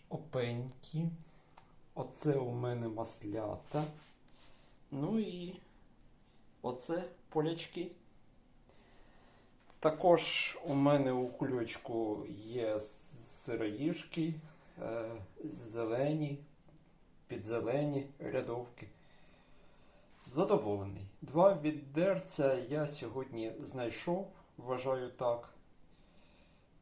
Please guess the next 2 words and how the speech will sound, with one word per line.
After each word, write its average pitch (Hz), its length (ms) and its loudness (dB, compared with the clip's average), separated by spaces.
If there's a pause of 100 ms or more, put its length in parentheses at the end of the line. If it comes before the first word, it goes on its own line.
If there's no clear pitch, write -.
десятилітрові, 135 1700 -6 (360)
звісно, - 520 -12